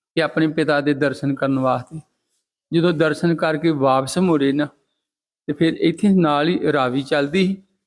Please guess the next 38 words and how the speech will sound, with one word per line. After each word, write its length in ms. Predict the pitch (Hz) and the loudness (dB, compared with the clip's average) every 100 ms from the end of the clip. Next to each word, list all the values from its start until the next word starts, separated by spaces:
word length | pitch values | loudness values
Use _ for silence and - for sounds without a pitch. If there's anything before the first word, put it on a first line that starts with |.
| _ _ - | _ _ -2
ਉਹ 100 | 170 | 0
ਰਾਵੀ 300 | 160 147 175 | 2 0 -2
ਪਾਰ 300 | 170 160 147 | 0 0 0
ਕੀਤੀ 460 | 139 156 - 160 135 _ _ _ _ _ _ - | -2 -4 -2 -4 -4 _ _ _ _ _ _ -2
ਤੇ 100 | 156 | 0
ਉਹਨਾਂ 380 | - 151 156 160 | 2 2 2 2
ਨੂੰ 200 | 170 160 | 2 0
ਕੀ 180 | 165 170 | 0 2
ਹੋਇਆ 300 | 175 151 127 - - _ _ _ - | 2 2 -2 -6 -20 _ _ _ -12
ਕਿ 60 | - | -2
ਉਹਨਾਂ 260 | 160 165 160 | 0 2 0
ਇੱਕ 180 | 165 | -2
ਖਰਗੋਸ਼ 460 | 165 139 131 139 135 | -2 -2 2 2 2
ਮਾਰਿਆ, 400 | 151 143 143 156 | 0 2 2 0
ਇੱਕ 160 | 151 147 | 0 -4
ਹਰਨ 300 | 127 156 139 | -2 0 0
ਮਾਰਿਆ 420 | 127 127 131 123 - _ _ _ _ _ _ - | 0 0 -2 -6 -10 _ _ _ _ _ _ -2
ਤੇ 440 | 147 143 143 - - 104 - | 2 4 2 -2 -10 -18 -16
ਸਿੱਧੇ 360 | - 170 180 | -4 -2 2
ਇੱਥੇ 200 | 180 165 | 0 0
ਦਰਬਾਰ 500 | 139 139 131 135 131 | -2 -2 0 0 2
ਆ 120 | 131 127 | 0 -2
ਗਏ 100 | 131 | -2
ਬਾਬਾ 320 | 127 123 127 | -2 -2 -4
ਸ਼੍ਰੀ 200 | - 135 | -4 -8
ਚੰਦ 280 | 127 127 123 | -8 -8 -8
ਜੀ 60 | |
ਦੇ। 100 | 117 127 _ _ _ _ _ _ _ - | -10 -20 _ _ _ _ _ _ _ 0
ਉਸ 220 | 202 220 | 0 2
ਸਮੇਂ 260 | 214 202 196 | 0 0 2
ਬਾਬਾ 320 | 165 160 165 | 2 2 0
ਸ਼੍ਰੀ 260 | 165 175 143 | 0 -2 -2
ਚੰਦ 260 | 160 160 | -2 -2
ਜੀ 60 | 165 | -2
ਦੇ 60 | 170 | 0
ਨੇਤਰ 400 | 156 143 147 147 | 0 0 -2 -2
ਖੁੱਲ੍ਹੇ 320 | 165 185 180 | 0 2 2
ਸੀ 160 | 165 | 0